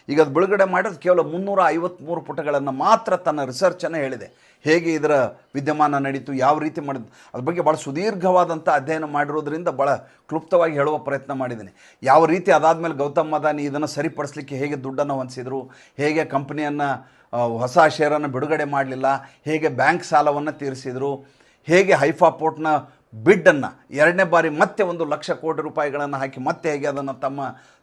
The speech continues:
ತೆಕ್ಕೆಗೆ ತೆಗೆದುಕೊಂಡ್ರು, ಇದೆಲ್ಲವನ್ನ ಸಂಪೂರ್ಣವಾಗಿ ಓದಿದ ಮೇಲೆ ಮಾಡಿರುವಂಥ ವಿಡಿಯೋ ಇದು. ಈಗ ಸ್ವತಃ ಹೈಫಾ ಪೋರ್ಟ್‌ನ ಕಾಂಟ್ರಾಕ್ಟ್‌ಗೆ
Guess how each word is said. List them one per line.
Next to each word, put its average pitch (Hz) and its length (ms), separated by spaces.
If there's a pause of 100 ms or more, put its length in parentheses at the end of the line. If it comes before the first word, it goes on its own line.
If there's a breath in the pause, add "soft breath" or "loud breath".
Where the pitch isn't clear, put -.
(140)
ತೆಕ್ಕೆಗೆ 147 420
ತೆಗೆದುಕೊಂಡ್ರು, 135 600
ಇದೆಲ್ಲವನ್ನ 190 840 (880 soft breath)
ಸಂಪೂರ್ಣವಾಗಿ 180 600
ಓದಿದ 175 340
ಮೇಲೆ 180 180
ಮಾಡಿರುವಂಥ 151 420
ವಿಡಿಯೋ 139 320
ಇದು. 131 400 (300 soft breath)
ಈಗ 226 300 (1300)
ಸ್ವತಃ 190 340 (480)
ಹೈಫಾ 190 340
ಪೋರ್ಟ್‌ನ 151 520 (280)
ಕಾಂಟ್ರಾಕ್ಟ್‌ಗೆ 175 960